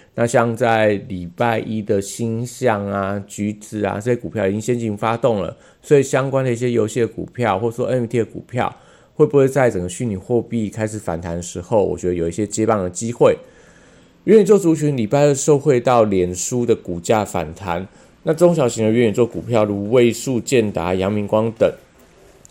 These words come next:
礼拜二可以观察一下有没有买盘再度点火，让他们持续维持一个转强的格局。那威盛跟宏达电已经站稳月线三天以上，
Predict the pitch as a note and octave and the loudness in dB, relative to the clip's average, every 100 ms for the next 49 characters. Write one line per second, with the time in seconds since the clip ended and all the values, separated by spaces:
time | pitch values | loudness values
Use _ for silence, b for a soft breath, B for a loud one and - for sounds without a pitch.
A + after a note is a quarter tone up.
0 | _ B2+ A#2+ D#3 E3+ D#3+ D3 A2+ A#2+ B2 | _ -6 0 2 4 4 2 2 0 0
1 | A2 G2 G#2 A#2 G#2+ F2+ G2 G#2 A2+ G#2 | -2 -2 0 0 2 0 2 2 2 0
2 | E2 E2 F#2+ D#2+ F2 - G#2+ A2 G2 F#2 | -2 -6 -8 -10 -4 -2 0 -2 -4 -4
3 | E2+ F#2 - E2 F#2+ G2+ G#2 F#2 - F2+ | -4 -4 -6 -4 -2 -2 -2 -4 -6 -8
4 | G#2 G2 F#2+ - F#2 F2+ - E2 E2+ D#2+ | 0 0 0 -2 -2 -2 -2 -4 -4 -8
5 | E2+ E2+ G2 G#2+ - F2 F#2 b b b | -6 0 2 2 0 -6 -8 b b b
6 | b b D#3 D#3+ E3+ D#3+ E3+ D#3 D#3 C#3 | b b 2 6 6 4 2 2 0 -2
7 | B2 A2+ A#2 B2+ G#2+ G2+ A#2 A#2 B2+ G#2+ | -2 0 0 2 0 0 -2 0 0 2
8 | F2+ D#2+ G2+ A2+ G2+ A2 G2+ - G2 G2+ | 2 0 4 4 4 0 0 0 0 0
9 | G#2 G2 D2 C#2+ - E2 | -2 -2 -6 -6 -2 -2